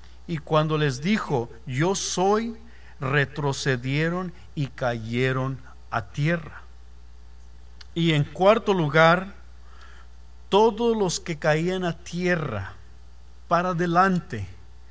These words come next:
caían de rodillas en un espíritu contrito. Lucas capítulo cinco, versículo ocho, de los muchos ejemplos,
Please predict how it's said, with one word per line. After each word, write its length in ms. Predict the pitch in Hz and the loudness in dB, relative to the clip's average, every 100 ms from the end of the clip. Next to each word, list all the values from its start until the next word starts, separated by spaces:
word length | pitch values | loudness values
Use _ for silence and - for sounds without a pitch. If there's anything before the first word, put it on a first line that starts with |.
| - - - - - | -16 -16 -16 -16 -2
caían 480 | 135 127 143 160 | 2 2 2 2
de 140 | 147 151 | 2 2
rodillas 1200 | 131 139 117 117 170 196 156 110 98 101 - - - - - - - | 2 0 0 0 2 2 0 -2 -2 -4 -6 -8 -14 -14 -14 -14 -8
en 200 | 131 131 | -4 0
un 160 | 143 156 | 0 0
espíritu 920 | 143 - - - 147 151 151 160 143 | 0 -2 -4 -2 -2 -2 -4 -6 -6
contrito. 920 | - 120 104 - 131 160 143 - 92 - - - - - - - - - - - - - - - - - - - | -4 -4 -4 -4 -2 -2 -4 -10 -10 -10 -14 -16 -16 -16 -16 -16 -16 -16 -16 -16 -16 -16 -16 -16 -16 -16 -12 -4
Lucas 400 | 135 143 143 - | -2 0 -2 0
capítulo 480 | 123 139 131 131 | 0 0 -2 -2
cinco, 380 | 117 143 143 147 | 0 0 0 2
versículo 560 | 123 107 - 139 139 131 | -2 -2 -6 -2 2 2
ocho, 320 | 156 - 135 | 2 0 -4
de 100 | 120 | -2
los 160 | 117 117 | -2 0
muchos 380 | 139 139 147 | 0 0 -2
ejemplos, 720 | 120 151 160 165 113 117 - | 0 4 4 4 -2 -6 -10